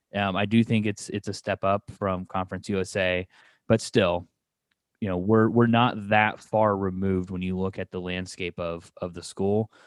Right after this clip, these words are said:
So I think that's an accomplishment, what he's done there. And he's showing sustained success, which is good because that's what we want here.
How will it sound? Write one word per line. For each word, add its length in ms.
So 240
I 160
think 200
that's 220
an 80
accomplishment, 680
what 160
he's 160
done 240
there. 140
And 140
he's 120
showing 260
sustained 640
success, 500
which 180
is 120
good 340
because 220
that's 180
what 120
we 100
want 320
here. 400